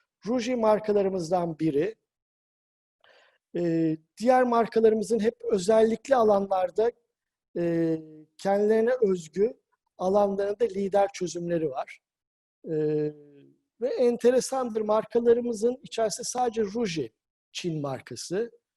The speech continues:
E, diğerleri Amerika veya diğer ülkeler. E, dolayısıyla Ruji'nin, e, bize, Ruji ile çalışmaya başlamamız bizim için önemli bir karar oldu. Yeni bir marka, çok ismi bilinmiyor,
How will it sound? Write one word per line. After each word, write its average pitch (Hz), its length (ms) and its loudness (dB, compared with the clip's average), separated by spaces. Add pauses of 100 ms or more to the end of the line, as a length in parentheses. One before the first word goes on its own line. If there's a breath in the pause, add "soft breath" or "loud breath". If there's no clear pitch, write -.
(360)
E, 160 280 -4
diğerleri 214 460 4
Amerika 202 520 0
veya 180 260 0
diğer 190 220 2
ülkeler. 156 640 -8 (880)
E, 143 360 -2 (1000)
dolayısıyla 214 840 0 (340)
Ruji'nin, 220 580 0 (240)
e, 165 360 -2 (100)
bize, 226 460 2 (600)
Ruji 196 340 -4
ile 202 200 0
çalışmaya 202 560 -2
başlamamız 165 840 -4 (400)
bizim 214 220 -10
için - 160 -12
önemli 208 360 -4
bir 196 60 -6
karar 175 300 0
oldu. 131 360 -4
Yeni 175 200 -6
bir 202 60 -4
marka, 165 540 -4 (460)
çok - 220 -16
ismi 165 280 -10
bilinmiyor, 170 640 -4